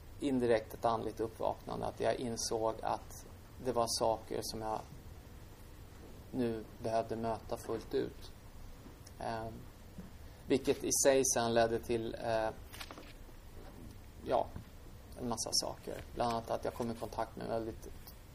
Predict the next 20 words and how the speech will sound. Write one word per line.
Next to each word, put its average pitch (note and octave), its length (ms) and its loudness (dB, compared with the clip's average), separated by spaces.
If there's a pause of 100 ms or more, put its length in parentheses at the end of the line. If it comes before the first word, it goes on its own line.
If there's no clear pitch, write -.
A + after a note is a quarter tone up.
(140)
väldigt, B2 400 4
väldigt A2+ 220 2
stark - 540 2 (2000)
ilska, C3+ 600 8 (640)
en A#2+ 140 0
otroligt C3+ 560 4
stark A#2+ 300 6
sorg, C#3 580 4 (720)
ehm, A#2+ 440 -2 (640)
och A#2+ 100 -6
så B2+ 80 -2
vidare. A#2 320 6 (2750)
En D3+ 180 12
annan E3+ 220 12
sak D3 240 8
med C3+ 140 8
det G2 60 0
tolfte B2 280 6
steget, A#2+ 540 8 (220)
eh, A#2 440 6